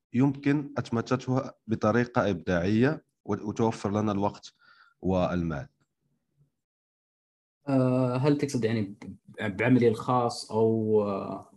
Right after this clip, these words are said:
Speaker 2: أو ك-، يعني، شيء
Speaker 1: عمو-،
Speaker 2: عام؟
Speaker 1: عموما كل القطاعات، يعني، مثلا الآن لو تتصل بك هيئة، آه، خليني، يعني، أعيد
Speaker 2: م.
Speaker 1: صياغتها بشكل،
Speaker 2: م.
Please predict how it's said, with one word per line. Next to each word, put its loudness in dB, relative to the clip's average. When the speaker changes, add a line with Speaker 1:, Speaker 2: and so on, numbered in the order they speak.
Speaker 2:
أو -6
ك-، -10
يعني، -6
شيء -2
Speaker 1:
عمو-، 4
Speaker 2:
عام؟ -8
Speaker 1:
عموما 4
كل 0
القطاعات، 0
يعني، 0
مثلا -2
الآن -2
لو -2
تتصل -4
بك -6
هيئة، 0
آه، -4
خليني، 2
يعني، 2
أعيد -2
Speaker 2:
م. 2
Speaker 1:
صياغتها 0
بشكل، -6
Speaker 2:
م. 2